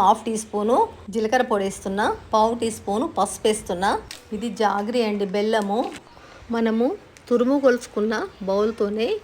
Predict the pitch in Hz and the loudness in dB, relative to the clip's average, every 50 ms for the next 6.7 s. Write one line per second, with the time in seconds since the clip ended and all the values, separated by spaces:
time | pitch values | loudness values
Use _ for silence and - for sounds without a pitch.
0 | - - - - - - - 226 208 190 202 208 220 233 220 214 214 240 370 427 | -12 -20 -20 -20 -18 -8 -6 -4 -2 -2 -2 0 2 2 2 2 0 -2 -4 -6
1 | - - - - - - - - - - - - - - 226 214 - 233 214 - | -10 -14 -20 -20 -20 -20 -20 -20 -20 -20 -20 -20 -18 -14 -14 -6 -6 -6 -4 -2
2 | 285 320 415 466 - - - 220 214 214 - 233 220 214 208 208 208 202 - - | 2 2 4 2 2 0 -2 -4 -4 -2 0 0 2 2 2 0 -2 -6 -2 -2
3 | 202 196 196 - - - 208 202 202 202 202 202 233 370 453 - - - - - | -2 -2 -2 -4 -6 -6 -4 -2 0 0 0 0 0 0 -2 -4 -6 -18 -20 -20
4 | - - - 233 226 214 - 320 466 466 - - 226 226 226 220 - 202 226 233 | -20 -10 -6 -4 -4 -2 0 0 -2 -2 -2 -2 0 0 0 2 0 0 -2 0
5 | 233 233 226 - - 269 415 453 427 - 202 226 226 233 233 226 220 202 214 - | -4 -8 -8 -6 -2 -2 -2 -2 -4 -4 0 2 2 2 2 2 0 -2 0 -2
6 | 220 220 214 214 208 - - 202 196 196 196 202 226 277 | 0 2 2 0 0 -2 -2 0 0 0 0 2 0 0